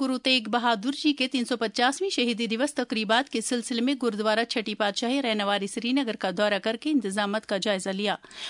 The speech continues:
انہوں نے متعلقہ حکام کی ایک meeting منعقد کر کے انہیں گردوارے پر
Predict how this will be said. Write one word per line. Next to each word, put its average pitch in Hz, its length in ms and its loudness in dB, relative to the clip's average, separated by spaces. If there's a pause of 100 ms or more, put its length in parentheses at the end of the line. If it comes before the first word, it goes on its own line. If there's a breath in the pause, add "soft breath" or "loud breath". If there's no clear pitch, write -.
(100)
انہوں 233 240 2
نے 359 80 4
متعلقہ 220 460 0
حکام 254 300 4
کی 262 120 0
ایک 202 120 -4
meeting 214 340 -2
منعقد 202 340 -4
کر 233 200 -2
کے 294 120 0
انہیں 220 280 0 (100)
گردوارے 202 440 0
پر 220 220 2